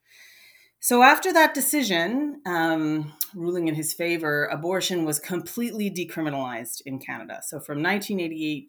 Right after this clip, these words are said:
to today, we have had what is arguably the most progressive on paper, um, legal regime, uh, governing abortion in the world. There are no gestational age limits. There are no requirements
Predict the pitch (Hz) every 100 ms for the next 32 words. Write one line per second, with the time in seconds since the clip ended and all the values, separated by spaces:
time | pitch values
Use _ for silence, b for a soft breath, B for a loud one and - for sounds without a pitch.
0 | - 196 - 151 147 139 135 135 - b
1 | b b 175 175 156 160 - 151 147 139
2 | 139 139 135 135 135 131 135 131 135 131
3 | 131 127 127 143 143 - - 151 135 156
4 | 165 - 147 127 117 123 - 294 302 147
5 | 135 135 - _ b b b b b 139
6 | 135 135 131 135 135 135 - 156 180 170
7 | 156 139 131 131 156 143 123 120 117 _
8 | _ _ - - 143 143 131 127 127 127
9 | 120 - 127 123 127 120 104 - - _
10 | _ _ _ _ _ - 175 156 143 143
11 | 147 165 170 170 170 160 - 147 - 151
12 | 156 156 170 165 190 - - - _ _
13 | - 127 127 127 - 127 131 135 135 131
14 | 131 139 151 160 160 156 151 165 156 151
15 | 151 151 -